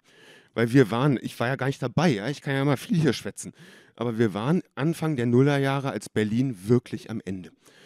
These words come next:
Und das haben andere politisch verursacht und da muss man auch die politischen Ursachen eben genau mal so benennen, zu sagen, die haben gedacht, sie machen da einen auf Big Business und damit ist der Laden implodiert und wir hatten auf einmal vierzig Milliarden mehr Schulden als vorher.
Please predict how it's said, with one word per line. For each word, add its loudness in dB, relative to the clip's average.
Und 0
das 4
haben 6
andere 8
politisch 2
verursacht 4
und 4
da 6
muss 6
man 4
auch 6
die -4
politischen 2
Ursachen 6
eben 6
genau 8
mal 8
so 6
benennen, 4
zu -4
sagen, 2
die 8
haben 2
gedacht, 0
sie -4
machen 4
da 6
einen 2
auf 2
Big 0
Business 2
und 4
damit 4
ist 0
der 0
Laden 0
implodiert 2
und 2
wir -2
hatten -2
auf -2
einmal 2
vierzig 2
Milliarden 0
mehr 0
Schulden 2
als -10
vorher. -14